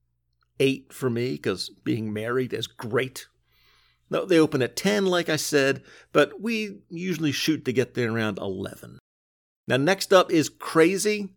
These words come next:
Comics. That's Crazy with a K and two Z's, because comics, which moved to a larger, and actually a little bit closer to me,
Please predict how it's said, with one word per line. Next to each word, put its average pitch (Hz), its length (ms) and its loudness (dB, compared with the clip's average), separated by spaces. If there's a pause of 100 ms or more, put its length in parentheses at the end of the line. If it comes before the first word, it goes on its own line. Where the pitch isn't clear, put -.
(140)
Comics. 196 500 -4
That's - 260 -4
Crazy 156 560 0
with 139 200 0
a 123 60 -6
K 151 480 -2 (500)
and 214 280 0
two 135 220 2
Z's, 127 540 -4 (560)
because 98 480 -8
comics, - 480 -10 (560)
which 139 320 -2
moved 143 400 4
to 139 120 4
a 131 60 6
larger, 135 720 2 (520)
and 175 160 -8
actually 294 380 -2
a 160 60 2
little 180 240 2
bit 156 280 -2
closer 190 520 -2
to 104 80 -4
me, 98 340 -6